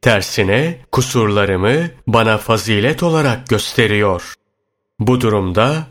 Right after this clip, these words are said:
halkla oturup da ne yapacağım?" "Niçin evlenmiyorsun?" diyenlere, "Bir mümineyi kandıramam ki." demişti. "Nasıl yani? Ne demek istiyorsun?" dediklerinde şöyle dedi.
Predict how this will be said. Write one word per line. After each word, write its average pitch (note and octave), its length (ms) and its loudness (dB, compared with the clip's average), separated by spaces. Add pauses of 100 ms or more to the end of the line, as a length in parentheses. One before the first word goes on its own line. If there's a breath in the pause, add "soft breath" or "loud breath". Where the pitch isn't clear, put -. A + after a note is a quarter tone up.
(160)
halkla D3 380 0
oturup B2 520 0
da A#2 120 2
ne A2 180 0
yapacağım?" G#2 800 -2 (720)
"Niçin D3+ 420 0
evlenmiyorsun?" G#2+ 1080 0
diyenlere, G2+ 760 0 (440)
"Bir D3 260 2
mümineyi B2+ 720 0
kandıramam C#3 720 0
ki." G#2 220 -2
demişti. F#2+ 800 -2 (300)
"Nasıl D3 420 0
yani? F#2 640 0 (200)
Ne D3+ 180 2
demek C#3 320 0
istiyorsun?" G#2+ 760 0
dediklerinde G2+ 800 0
şöyle G#2+ 500 0
dedi. G2 500 -2